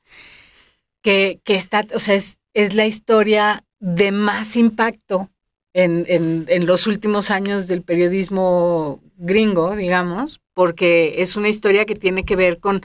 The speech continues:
la educación en Estados Unidos y con cómo una forma, una metodología de educación para aprender a leer,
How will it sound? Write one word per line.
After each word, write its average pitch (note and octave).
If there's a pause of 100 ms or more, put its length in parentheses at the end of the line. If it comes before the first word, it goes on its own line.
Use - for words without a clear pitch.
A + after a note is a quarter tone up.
(280)
la F3
educación E3+
en F#3
Estados E3+
Unidos G3+
y F3+
con D3+
cómo F#3
una F3+
forma, F#3
una F3+
metodología F3+
de D#3
educación D3+
para D3+
aprender D#3
a E3+
leer, E3+